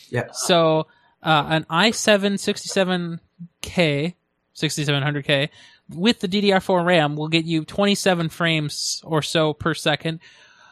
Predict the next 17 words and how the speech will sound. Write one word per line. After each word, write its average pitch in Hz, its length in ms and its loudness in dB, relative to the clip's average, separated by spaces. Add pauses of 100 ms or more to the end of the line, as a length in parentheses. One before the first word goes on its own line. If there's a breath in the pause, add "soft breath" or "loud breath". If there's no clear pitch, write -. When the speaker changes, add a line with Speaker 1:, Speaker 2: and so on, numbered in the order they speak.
(260 soft breath)
Speaker 2:
Um, 151 500 2 (800)
whereas 165 500 4
the 160 200 0
Devil's 185 400 4
Canyon 185 420 2
part, 147 480 -2 (240)
uh, 147 280 2
or 151 280 0
the 143 160 0
forty-seven 151 1080 -2
ninety 180 360 2
K 139 360 0 (300 soft breath)
will 165 120 0
get 160 180 2
you 160 100 -4
twenty-three 185 760 0
frames. 143 640 -10